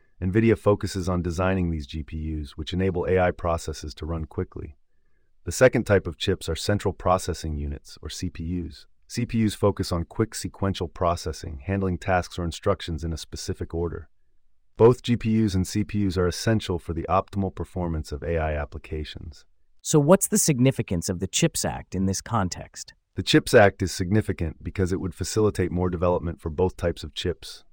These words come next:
Speaker 1: in the U S. The U S wants to claw back some of this production as a matter of national security.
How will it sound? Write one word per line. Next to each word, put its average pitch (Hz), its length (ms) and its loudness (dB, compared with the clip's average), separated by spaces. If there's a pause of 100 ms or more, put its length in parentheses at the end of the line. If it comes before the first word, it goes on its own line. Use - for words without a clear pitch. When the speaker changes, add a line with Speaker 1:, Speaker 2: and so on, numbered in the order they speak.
Speaker 1:
in 87 120 -4
the 82 80 -2
U 80 220 -4
S. - 380 -8 (680)
The 92 80 -2
U 117 180 8
S 110 180 6
wants 95 240 0
to - 80 -8
claw 95 360 2
back 87 300 2
some 95 200 -2
of 82 80 -4
this 85 100 -4
production 82 640 -4
as 80 140 -6
a - 20 -2
matter 87 300 0
of 78 100 -6
national 82 440 -4
security. - 680 -8